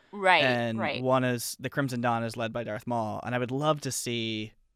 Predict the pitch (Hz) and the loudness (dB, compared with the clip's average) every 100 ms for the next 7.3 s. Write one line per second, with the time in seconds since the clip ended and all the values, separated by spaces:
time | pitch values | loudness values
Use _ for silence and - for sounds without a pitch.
0 | _ _ _ 123 127 131 120 113 110 107 | _ _ _ -2 2 2 2 0 0 -4
1 | - 123 117 110 110 113 110 107 - 110 | -4 -4 -2 -4 -4 -6 -8 -6 0 2
2 | 107 107 107 - - 131 110 107 110 - | 2 -2 -4 -10 -12 -6 -6 -4 -6 -6
3 | 101 98 - _ _ _ _ _ _ _ | -8 -10 -16 _ _ _ _ _ _ _
4 | - - - - 127 101 - - 127 143 | -20 -20 -20 -10 -6 -6 -4 0 2 4
5 | 117 101 - 120 98 101 107 113 95 - | 2 0 -2 -4 -4 -2 -4 -4 -6 -8
6 | 92 95 - _ 190 190 226 226 - - | -8 -10 -14 _ -8 2 8 10 8 4
7 | 208 190 95 | 4 6 6